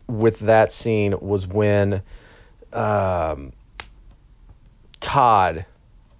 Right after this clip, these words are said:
is it Todd or Tom? Discount Matt Damon's character.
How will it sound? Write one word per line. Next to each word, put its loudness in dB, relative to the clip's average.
is -20
it -20
Todd 0
or -2
Tom? -10
Discount 2
Matt 2
Damon's -2
character. -8